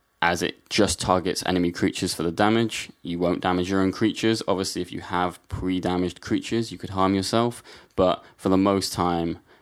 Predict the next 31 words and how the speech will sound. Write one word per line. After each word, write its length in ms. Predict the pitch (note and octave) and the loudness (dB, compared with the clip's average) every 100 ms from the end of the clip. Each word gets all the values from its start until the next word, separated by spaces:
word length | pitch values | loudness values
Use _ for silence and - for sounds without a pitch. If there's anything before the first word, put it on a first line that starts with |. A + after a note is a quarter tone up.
| _ | _
you 140 | F#2 F2 | -2 0
know, 60 | |
you're, 180 | E2+ F2 | 2 0
you're 180 | E2 G2 | 2 2
looking 440 | G2 G2+ - F#2+ | 2 2 0 -2
to 480 | - - F2+ F2 E2 _ _ _ | -2 -2 0 2 -2 _ _ _
just 220 | - F#2+ F#2 | -2 0 2
wipe 260 | F#2 F#2+ | 2 2
their 220 | F2+ F2+ | 2 0
board 260 | E2+ E2+ E2 | 2 0 0
and 120 | E2+ | -4
keep 220 | - - | -4 -6
your 100 | - | -6
board 240 | D#2 C#2+ - | -6 -6 -6
safe. 480 | - C2 G#1+ - - | -4 -2 -4 -10 -10
And 180 | E2+ F2 | -4 -4
you 80 | F2 | -4
can 240 | E2+ E2+ - - _ _ - | -4 -6 -10 -20 _ _ 2
do 120 | A2 | 4
that 220 | G2+ - | 6 2
for, 400 | - F#2 F2 E2+ - | 0 0 0 -2 -6
you 140 | F#2 | -6
know, 80 | D#2 - _ _ | -6 -10 _ _
with 120 | G#2 G#2+ | 0 2
the 60 | |
Dominators, 760 | G2 G2+ G2 F#2 - F2+ F2 - | 4 4 4 0 -2 -4 -4 -8
with 220 | - G#2 G#2 | -2 0 0
the 60 | |
potential 440 | F2 - G2 - F2 | -4 -4 -4 -4 -4
board 260 | F2 F2 | -2 -2
wipe, 400 | E2+ F2 E2+ - | -2 -4 -4 -6